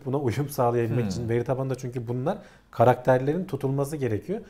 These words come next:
Speaker 2: Evet.
Speaker 1: Eskiden U T F sekizde onlar da U T F sekiz M B dörde falan döndüler. Ee, çünkü dünya buraya gidiyor. Yani biz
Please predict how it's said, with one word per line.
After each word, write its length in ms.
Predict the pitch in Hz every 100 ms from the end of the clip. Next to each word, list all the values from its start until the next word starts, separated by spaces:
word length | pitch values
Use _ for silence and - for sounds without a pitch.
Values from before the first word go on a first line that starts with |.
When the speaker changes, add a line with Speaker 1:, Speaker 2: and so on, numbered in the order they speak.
| - -
Speaker 2:
Evet. 120 | 123
Speaker 1:
Eskiden 420 | 120 151 156 151
U 80 | 147
T 180 | 165 151
F 60 |
sekizde 380 | 151 160 196 185
onlar 300 | 190 170 175
da 40 | 143
U 140 | 135
T 160 | 131 139
F 20 |
sekiz 300 | 147 151 156
M 300 | 127 131 131
B 160 | 135
dörde 240 | 131 131 139
falan 340 | - 123 135
döndüler. 400 | 117 104 110 180 - - - - - - _ -
Ee, 320 | 127 127 127 127 120 - _
çünkü 360 | - 156 185 170
dünya 380 | 151 170 262 220
buraya 200 | 143 110
gidiyor. 280 | 95 98 107
Yani 280 | 131 151
biz 220 | 151 156